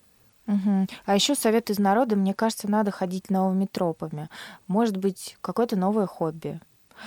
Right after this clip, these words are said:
А, может быть, какие-то вещи, которых ты не делал. Есть же такие вещи, как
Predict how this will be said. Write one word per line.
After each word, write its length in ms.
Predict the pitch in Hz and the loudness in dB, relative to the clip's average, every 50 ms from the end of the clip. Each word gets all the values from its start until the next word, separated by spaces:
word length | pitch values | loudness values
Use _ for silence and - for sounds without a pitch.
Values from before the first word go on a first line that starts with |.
| 220 214 - - | -16 -16 -10 -4
А, 240 | - 180 175 175 170 | -2 0 0 0 0
может 320 | 170 175 196 220 226 214 202 | 2 2 2 2 2 0 -2
быть, 160 | 202 196 - | -4 -4 -2
какие-то 760 | - 185 180 - 214 220 220 - - 208 196 190 185 180 175 - _ _ - | -4 -4 -2 0 0 0 0 0 0 0 2 2 2 0 0 -4 _ _ -2
вещи, 320 | 170 190 214 247 240 - 233 | 4 6 6 6 4 2 0
которых 360 | - 190 - 202 220 - - | 0 0 2 0 0 0 0
ты 440 | - 214 214 214 208 196 175 165 160 | 0 2 4 4 4 2 2 0 -4
не 260 | 165 160 170 180 190 170 | -4 -2 0 0 0 0
делал. 640 | 180 185 208 247 277 277 247 226 220 220 214 214 214 | 2 2 4 4 4 4 4 4 2 0 -2 -2 -2
Есть 280 | 196 190 214 220 202 190 | 0 2 4 4 2 2
же 60 | 180 | -2
такие 380 | - 185 185 - - 196 190 185 | -2 -4 -6 -4 -4 -2 0 2
вещи, 320 | 196 220 240 - - - - | 2 2 2 0 -2 -4 -2
как 320 | - 180 175 - - - | -2 -2 -2 -2 -6 -14